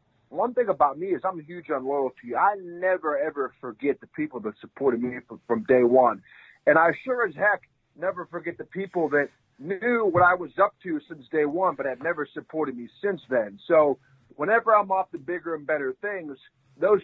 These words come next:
people that never supported from you that all of a sudden want to be your friend now, no, no, no, man, you know, you, if you, if you, if you didn't support me from day one, then,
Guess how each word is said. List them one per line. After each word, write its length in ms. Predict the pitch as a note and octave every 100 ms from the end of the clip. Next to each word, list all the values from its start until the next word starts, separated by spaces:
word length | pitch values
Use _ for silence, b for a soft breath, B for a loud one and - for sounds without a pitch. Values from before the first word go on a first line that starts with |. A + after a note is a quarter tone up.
| -
people 280 | G3+ F3+ D#3
that 160 | D#3
never 220 | F#3 D#3+ -
supported 460 | D#3+ - G#3 G3+ E3+
from 160 | E3 D#3
you 140 | D3+
that 60 | -
all 180 | E3+ F#3
of 80 |
a 40 | E3
sudden 180 | - D#3+
want 160 | D#3+ D#3
to 60 |
be 140 | C3+ D#3
your 140 | D3
friend 300 | - D#3+ C#3+
now, 300 | F3+ G#3+ E3 C3+
no, 380 | F3 F#3 E3 D3+
no, 240 | F3+ F#3
no, 220 | E3 F3+
man, 300 | E3 D3+ D3+ C#3+
you 80 |
know, 140 | C#3+ C#3+
you, 200 | D3+ F#3+ F3
if 200 | A#2+ -
you, 180 | F#3+ D3+
if 80 | C#3
you, 140 | F#3+ G3 _ _ _ _
if 140 | D3+ F#3
you 100 | A#3+
didn't 220 | A3+ F3+
support 380 | F3+ - G3+ F#3
me 120 | F3
from 180 | D#3 C#3
day 140 | D3+
one, 320 | D3+ G3 F#3+ C#3+
then, 160 | C#3